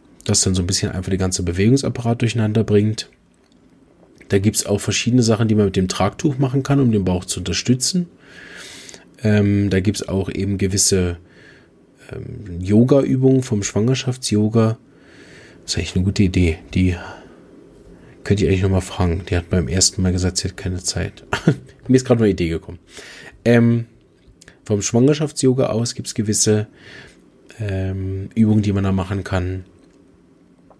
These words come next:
Oder auch sonst alles, was den Körper positiv unterstützt. Deshalb auch für Schwimmen in der Zeit, ähm, finden viele Frauen als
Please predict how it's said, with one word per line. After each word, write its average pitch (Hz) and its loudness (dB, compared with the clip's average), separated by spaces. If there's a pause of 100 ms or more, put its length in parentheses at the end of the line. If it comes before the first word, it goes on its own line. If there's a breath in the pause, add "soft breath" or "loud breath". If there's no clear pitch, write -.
(160)
Oder 104 2
auch - 0
sonst 107 2
alles, 104 2
was 101 0
den 95 0
Körper 101 -2 (460 loud breath)
positiv 110 0
unterstützt. 92 -2
Deshalb - -2
auch - -10
für 90 -12
Schwimmen 135 2
in 127 0
der 113 2
Zeit, 107 0 (800 loud breath)
ähm, 104 -2
finden 107 0
viele 107 0
Frauen 101 0
als - -4